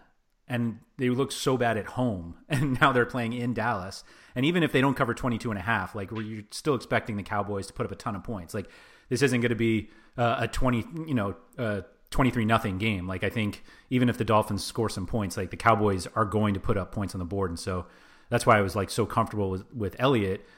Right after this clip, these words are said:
um, more so than, uh, going with, uh, you know, with Dak or Amari Cooper. We'll get to them a little bit later, but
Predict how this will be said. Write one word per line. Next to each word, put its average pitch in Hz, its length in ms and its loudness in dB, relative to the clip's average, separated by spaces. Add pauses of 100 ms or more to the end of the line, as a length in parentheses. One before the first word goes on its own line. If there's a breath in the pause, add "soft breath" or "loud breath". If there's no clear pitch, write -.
(220 soft breath)
um, 95 520 -2 (100)
more 123 220 6
so 101 420 2
than, 95 480 -2 (520)
uh, 110 160 -2
going 98 300 -2
with, 95 180 -6
uh, 110 220 -2
you 113 100 0
know, 95 120 0
with 90 120 -4 (160)
Dak 98 360 0
or 95 160 -2
Amari 95 260 -2
Cooper. 95 380 -6
We'll 95 100 -4
get 95 160 -4
to - 60 -10
them 95 200 -4
a - 580 -14
little 113 140 2
bit 98 80 0
later, 101 300 4
but 95 260 -4